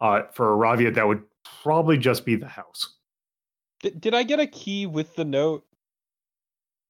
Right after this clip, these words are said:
Speaker 1: Yes.
Speaker 2: Maybe some photos of the place?
Speaker 1: Y-, yeah, let's just say that you got some, uh,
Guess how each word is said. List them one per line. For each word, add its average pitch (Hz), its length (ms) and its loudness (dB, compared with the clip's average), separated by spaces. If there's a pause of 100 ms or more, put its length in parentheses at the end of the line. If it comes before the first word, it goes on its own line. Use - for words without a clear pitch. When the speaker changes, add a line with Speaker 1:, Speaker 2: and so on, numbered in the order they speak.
(120)
Speaker 1:
Yes. - 500 -2 (640)
Speaker 2:
Maybe 123 160 -10
some 139 180 -12
photos 131 460 -4
of 131 80 -10
the 120 80 -14
place? 135 600 -12 (880)
Speaker 1:
Y-, 202 160 -12 (340)
yeah, 220 360 4
let's 202 180 4
just 208 200 2
say 180 220 6
that 147 260 4
you 139 140 4
got 123 320 0
some, 110 440 2
uh, 95 320 -6